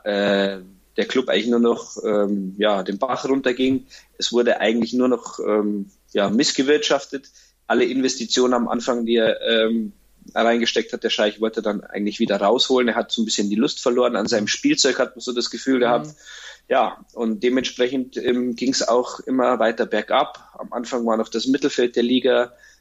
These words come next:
Speaker 1: äh, o-, der ersten Liga,
Speaker 2: Ersten
Speaker 1: okay,
Speaker 2: Liga.
Speaker 1: dann war's halt irgendwann Abstiegskampf, jetzt vor zwei Jahren der Abstieg. Und, ähm, dieses Jahr hat's den F C Malaga besonders hart getroffen, denn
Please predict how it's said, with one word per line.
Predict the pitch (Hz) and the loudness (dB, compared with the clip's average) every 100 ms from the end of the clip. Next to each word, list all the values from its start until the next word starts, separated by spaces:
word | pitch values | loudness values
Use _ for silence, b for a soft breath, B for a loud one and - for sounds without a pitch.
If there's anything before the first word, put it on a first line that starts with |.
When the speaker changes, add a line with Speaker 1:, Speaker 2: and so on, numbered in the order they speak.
| _ | _
Speaker 1:
äh, | 113 113 113 | 0 4 4
o-, | - 117 113 | 2 -2 -2
der | - 113 95 | -4 0 2
ersten | 107 - 107 | 2 -2 -4
Liga, | 107 117 113 | 0 2 2
Speaker 2:
Ersten | 110 | 0
Speaker 1:
okay, | 123 | 0
Speaker 2:
Liga. | 110 113 | 2 2
Speaker 1:
dann | 110 | 0
war's | 101 101 - | 0 0 -2
halt | 98 | -2
irgendwann | 107 110 104 104 104 | 0 0 0 -2 0
Abstiegskampf, | 113 - 120 - - 113 110 - b b b | -2 -2 -4 -6 -2 0 0 -4 b b b
jetzt | 107 - | -4 -2
vor | - 104 | -2 -2
zwei | - 104 107 | 0 2 4
Jahren | 101 98 | 2 0
der | 98 - | 0 0
Abstieg. | - - 110 101 - B B B - | -4 -2 -2 -2 -8 B B B 2
Und, | 117 117 113 - | 4 4 2 0
ähm, | 113 110 110 107 101 | 0 2 2 -2 -2
dieses | 131 135 127 | -2 0 2
Jahr | 117 120 | 2 2
hat's | 117 - | -4 -6
den | 113 | -6
F | - | -6
C | - | -4
Malaga | 110 101 104 104 | 0 2 2 0
besonders | 101 120 127 120 | -2 0 0 2
hart | 110 104 | 0 0
getroffen, | 104 - 113 113 | -6 -2 -2 -2
denn | 101 123 127 | 0 0 0